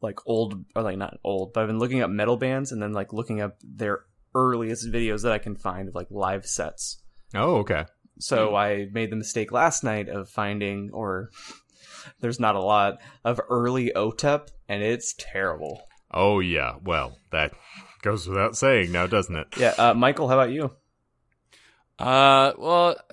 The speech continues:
Speaker 3: I don't, I don't really know, honestly. Like, um,
Speaker 1: Our band's only five years old.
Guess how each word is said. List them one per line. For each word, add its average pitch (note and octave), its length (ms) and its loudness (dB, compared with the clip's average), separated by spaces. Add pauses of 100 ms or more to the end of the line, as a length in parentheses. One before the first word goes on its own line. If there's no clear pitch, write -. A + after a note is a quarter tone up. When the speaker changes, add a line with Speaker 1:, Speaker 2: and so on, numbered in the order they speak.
(680)
Speaker 3:
I E3+ 240 -2
don't, C#3 340 -4
I F3+ 140 4
don't E3 160 2
really C3+ 220 0
know, C#3 160 0
honestly. D#3 580 0
Like, C3 380 0
um, A#2 440 0
Speaker 1:
Our A#2+ 80 4
band's C3 260 2
only B2+ 160 0
five A#2 240 2
years A#2+ 180 -2
old. F#2+ 160 -8